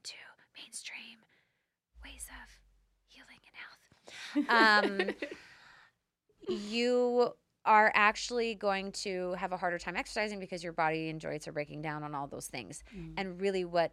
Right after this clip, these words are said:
Speaker 1: we need to do is do the opposite, and you need to exercise because it's so, so cardioprotective.
Speaker 2: Mm.
Speaker 1: So we wanna be starting this now. We wanna, you know, defy aging and do all the right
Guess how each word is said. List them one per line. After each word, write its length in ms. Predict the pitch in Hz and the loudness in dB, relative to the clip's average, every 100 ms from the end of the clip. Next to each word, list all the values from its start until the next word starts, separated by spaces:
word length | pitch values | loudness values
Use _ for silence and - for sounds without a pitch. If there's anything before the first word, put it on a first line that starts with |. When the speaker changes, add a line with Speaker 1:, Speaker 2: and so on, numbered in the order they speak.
| - | -4
Speaker 1:
we 160 | 165 160 | -10 -8
need 300 | 160 202 - | -8 -10 -12
to 100 | 180 | -10
do 400 | 156 151 156 156 | -6 -6 -6 -8
is 680 | 165 160 151 151 156 - - _ - - _ _ _ _ _ _ 151 | -4 -4 -4 -6 -8 -10 -10 _ -20 -20 _ _ _ _ _ _ -8
do 160 | 180 | -6
the 100 | 165 | -2
opposite, 400 | 156 156 156 151 | -4 -4 -8 -10
and 160 | 151 147 | -10 -10
you 80 | 151 | -10
need 160 | 151 | -10
to 140 | 143 - | -10 -12
exercise 480 | - 160 151 151 | -10 -10 -8 -8
because 300 | 151 160 165 | -10 -12 -10
it's 160 | 156 - | -12 -12
so, 520 | - - 185 165 151 | -14 -6 0 2 0
so 360 | 156 - 151 147 | -4 -8 -6 -8
cardioprotective. 1080 | - 156 156 151 156 - - 147 - - - - - - | -8 -8 -6 -10 -12 -14 -10 -10 -10 -16 -14 -18 -20 -20
Speaker 2:
Mm. 200 | 170 160 156 - | -16 -16 -18 -20
Speaker 1:
So 420 | - 208 190 175 170 | -4 4 8 8 4
we 100 | 180 | -2
wanna 220 | 180 196 196 | -4 -6 -6
be 100 | 185 | -8
starting 380 | - 175 165 | -6 -6 -6
this 180 | 160 160 | -8 -8
now. 560 | 247 359 214 175 180 202 | -2 2 6 6 6 2
We 140 | 190 | -2
wanna, 400 | 185 180 175 185 - - | -6 -4 -4 -4 -8 -20
you 120 | - 185 | -12 -10
know, 20 | 175 | -10
defy 460 | 185 202 190 208 | -4 4 4 4
aging 600 | 185 180 180 180 180 180 - | 0 -4 -4 -6 -6 -6 -6
and 600 | 170 170 170 170 170 - 190 | -4 -4 -8 -8 -12 -14 -12
do 180 | 196 190 | -4 0
all 120 | 190 | 0
the 100 | 185 | 0
right 220 | 175 | -2